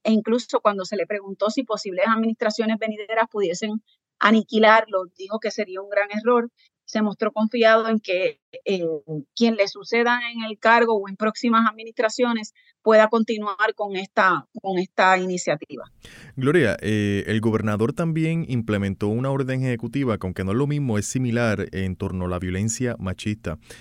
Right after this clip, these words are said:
Speaker 2: Eh, entiendo que le hicieron varias preguntas al respecto. ¿El gobernador tuvo que decir algo sobre si se diferencia o, o, o, o si tiene algo diferente a, a, a,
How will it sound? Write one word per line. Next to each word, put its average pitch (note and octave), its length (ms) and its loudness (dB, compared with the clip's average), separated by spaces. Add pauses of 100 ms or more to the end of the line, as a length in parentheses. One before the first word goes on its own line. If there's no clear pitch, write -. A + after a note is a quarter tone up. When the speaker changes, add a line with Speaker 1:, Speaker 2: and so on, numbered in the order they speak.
(160)
Speaker 2:
Eh, F#2+ 460 0
entiendo A#2+ 300 -2
que F#3 80 0
le F#3 60 2
hicieron E3+ 240 0
varias D#3 180 2
preguntas D3 420 -2
al C#3 80 -2
respecto. C3+ 520 -2
¿El G#2+ 200 -2
gobernador G#2+ 500 0
tuvo F3+ 280 0
que F3+ 100 -2
decir F3 360 -2
algo D#3 400 -2
sobre G2 260 -4
si G2 160 -6
se F#2+ 200 -4
diferencia C3 920 -2
o, - 40 -8
o, F#2+ 680 -2
o, F#2+ 280 -2
o G2+ 60 -4
si F#2+ 140 -8
tiene A2 280 -4
algo D3+ 200 4
diferente C#3+ 420 -2
a, C3 200 0
a, A#2+ 540 -2
a, G2 60 -6